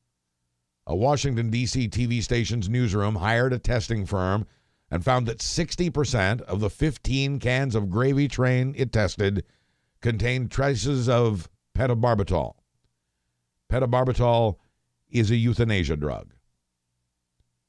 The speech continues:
The city of brotherly weed,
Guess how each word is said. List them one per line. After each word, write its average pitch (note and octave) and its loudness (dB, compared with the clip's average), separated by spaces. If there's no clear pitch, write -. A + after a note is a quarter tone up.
The B2 2
city G#3 0
of B2+ 2
brotherly E3+ 4
weed, C3 2